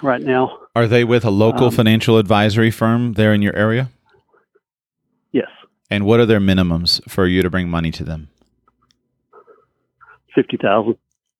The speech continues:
Speaker 2: Okay. Um, I'm very skeptical.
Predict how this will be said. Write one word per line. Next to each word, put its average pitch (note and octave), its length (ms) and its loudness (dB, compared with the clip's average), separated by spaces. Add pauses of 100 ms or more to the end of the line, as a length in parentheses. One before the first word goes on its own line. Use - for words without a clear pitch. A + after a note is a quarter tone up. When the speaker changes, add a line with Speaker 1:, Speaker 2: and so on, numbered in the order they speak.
(160)
Speaker 2:
Okay. D2 160 -12 (720)
Um, A#2 360 -2 (160)
I'm A#2+ 200 0
very B2 200 4
skeptical. - 680 -6